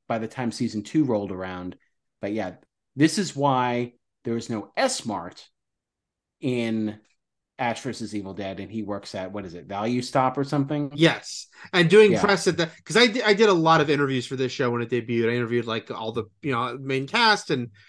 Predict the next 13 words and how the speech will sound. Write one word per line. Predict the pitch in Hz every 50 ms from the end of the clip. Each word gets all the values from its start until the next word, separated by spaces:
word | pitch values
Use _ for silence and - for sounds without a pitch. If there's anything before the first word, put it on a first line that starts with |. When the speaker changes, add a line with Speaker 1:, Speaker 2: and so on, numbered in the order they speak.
| _ _ _
Speaker 2:
the | - 143
producers, | 123 131 135 143 143 139 - 147 135 127
and | 127 127
I | 127
remember | 127 139 139 123 135 131 127 123 - - _ _ _ -
their, | 127 117 151 156 151 147 156 156 -
um, | 160 147 139 135 131 131 131 131 - _ _ _ _ _
you | 165 139 135
know, | 131 127 127
their | 120 110 135 185 208 226 226 220 233
explanation | 220 - - - 202 180 165 175 175 165 165 170 170
was | 160 151 135 123
like, | 151 143 139 135 123 -